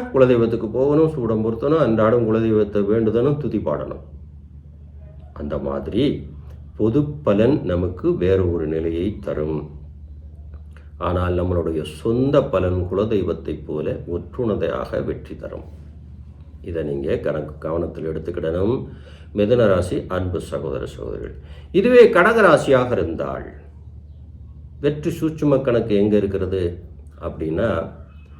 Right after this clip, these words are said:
விடிய காலம் ஆறு மணி தொடங்கி மதியானம் ஒரு மணி வரைக்கும் இருக்கு.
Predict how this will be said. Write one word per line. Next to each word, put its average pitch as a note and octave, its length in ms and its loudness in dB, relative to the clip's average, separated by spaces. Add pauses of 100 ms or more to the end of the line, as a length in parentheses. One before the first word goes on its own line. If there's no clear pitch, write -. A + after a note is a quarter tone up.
(520)
விடிய G#2+ 280 2
காலம் G2 480 2
ஆறு G#2 280 2
மணி G2+ 260 2
தொடங்கி G#2 500 0 (1080)
மதியானம் F2+ 640 0
ஒரு A2+ 220 2
மணி G#2+ 280 4
வரைக்கும் - 340 0
இருக்கு. - 180 -16